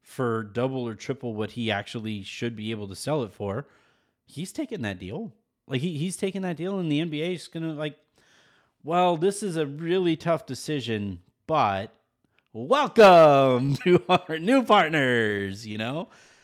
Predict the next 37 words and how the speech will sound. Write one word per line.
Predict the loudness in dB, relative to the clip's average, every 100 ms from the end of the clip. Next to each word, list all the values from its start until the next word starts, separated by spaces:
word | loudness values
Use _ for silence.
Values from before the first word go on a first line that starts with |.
| _ _
Like | -6
I | -4
said, | -2 -2
I, | -2 -4 -4
I |
joked | -2 -2 -2
on | -4
Twitter | -4 -4 -4
because, | -4 -4 -2 -2 -6 -8
uh, | -2 0 0
the | -6
P | -10 -8
G | -6
A |
Tour | -6 -4 -4
sent | -4 -6 -2
out | -2
a | -2
memo | -2 -2 0 0
out | 0 -2
to | -8
the | -10
players, | -4 -2 -2 -4 -10 _ _ _
and | -4
it | -2
had, | 0 0
like, | 0 -2 -8 _ _ _ _ _ _ _ -4
a | -4
single | -4 -2 0 0 -2
sentence | -2 -6 -4 -6 -6
first | -10 -6 -6 -6
graph, | -4 -2 -4 -10
and | -6
that's | -6 -6 -10
always | 0 4 4 2 0 -2
a |
bad | -6 -4 -2 -2 -6